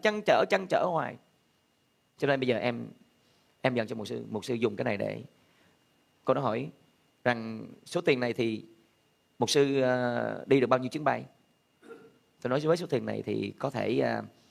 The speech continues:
mỗi, cứ, cứ, cứ trung bình mỗi một, một, một chuyến đi thì là tầm khoảng ba triệu cho đến bốn triệu.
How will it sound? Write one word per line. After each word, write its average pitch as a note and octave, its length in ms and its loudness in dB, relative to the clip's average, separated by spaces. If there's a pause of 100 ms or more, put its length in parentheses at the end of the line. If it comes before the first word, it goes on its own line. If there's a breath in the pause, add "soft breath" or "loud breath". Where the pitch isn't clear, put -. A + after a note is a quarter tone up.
(340 soft breath)
mỗi, A2+ 220 2
cứ, A#3+ 140 6
cứ, G#3 160 6
cứ G#3 100 4
trung F#3 180 4
bình C3+ 140 2
mỗi A#2+ 240 0
một, D3 260 -4
một, A#2+ 320 -2
một A2+ 260 -2
chuyến D#3 160 0
đi D3 320 2 (440 soft breath)
thì A2+ 240 4
là A2 120 0
tầm G#2+ 220 0
khoảng C3+ 480 -6
ba D3 140 4
triệu A2 220 -2
cho C3+ 100 -8
đến D3 120 0
bốn D#3+ 140 -2
triệu. B2 200 -4